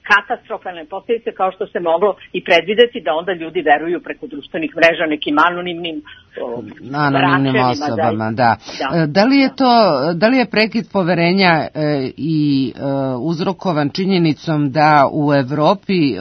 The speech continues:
Speaker 2: vlada nestašica trojnih, e, vakcina, pa se po-, postavlja pitanje zbog čega?
Speaker 1: Pa ja sam, ne znam da li sada vlada nestašica trojnih vakcina, jer sada je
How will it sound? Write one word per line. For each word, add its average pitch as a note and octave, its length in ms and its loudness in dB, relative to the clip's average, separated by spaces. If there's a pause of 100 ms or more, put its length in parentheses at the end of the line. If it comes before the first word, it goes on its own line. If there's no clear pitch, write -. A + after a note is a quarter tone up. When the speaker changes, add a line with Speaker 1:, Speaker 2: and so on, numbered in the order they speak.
(120)
Speaker 2:
vlada F#3 320 2
nestašica D#3 1040 -2
trojnih, D3+ 520 2 (120)
e, C3+ 40 -6 (240)
vakcina, A#2+ 680 -2 (200)
pa D3 100 -2
se E3 160 -2
po-, F3+ 300 2 (160)
postavlja F3 520 0
pitanje E3+ 420 2
zbog C#3 240 -6
čega? F2 420 -6 (920)
Speaker 1:
Pa A#3+ 140 4
ja C#4 180 4
sam, E4 180 0
ne D#4+ 160 6
znam C#4+ 200 2
da F#3+ 160 2
li F#3 120 0 (120)
sada G3+ 320 2
vlada D3+ 320 0
nestašica G#3+ 560 0
trojnih A3+ 320 -2
vakcina, C4 400 0
jer B3 140 2 (100)
sada A#3+ 300 0
je D4 180 -8